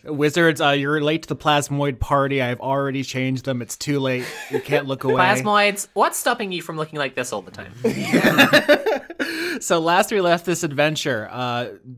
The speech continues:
Speaker 1: Dio, you got some guts and you leveled up. So, uh, to set the scene, everyone's regathering together by the wagon on the beach. Uh, the, the fishermen have come back from their journey,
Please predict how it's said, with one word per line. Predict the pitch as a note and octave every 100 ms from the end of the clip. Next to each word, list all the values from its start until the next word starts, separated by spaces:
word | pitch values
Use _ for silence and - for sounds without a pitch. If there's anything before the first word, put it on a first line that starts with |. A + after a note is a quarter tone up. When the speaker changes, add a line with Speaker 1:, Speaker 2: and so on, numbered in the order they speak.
| B2
Speaker 1:
Dio, | D#3 F#3+ B2 G#2 G2+
you | G#2 C3+ F#3+ B2+ B2+ D3 A2
got | A2+ C3 -
some | C#3 C3
guts | B2 F3 C#3+ -
and | B2+ B2+
you | B2
leveled | C3+ D#3 D#3
up. | D3 B2+ -
So, | C3+ C3 A2+
uh, | C3+ C3 A#2+ A2 _ _ C#3 C3
to | -
set | - A#3 B3
the |
scene, | F#3 A3+ F3 C#3
everyone's | C3+ E3 F3 D3+ B2
regathering | B2 D3+ D#3+ D3 D3 D3
together | C3 C3 C3 C#3 C3+ C3+ - - -
by | B2 C3
the | B2
wagon | A#2 C3+ C#3 C#3 C#3
on | B2 A#2+
the | G#2+
beach. | - D3+ A3 - - - _ -
Uh, | A#2
the, | G2+ A#2+ G#2+ -
the |
fishermen | B2 D3+ C#3+ E3 E3 E3
have | D3+ C#3+
come | D#3 C#3+
back | C#3+ D3
from | - C#3 C3
their | B2+
journey, | A#2+ C#3 C#3+ E3 F3+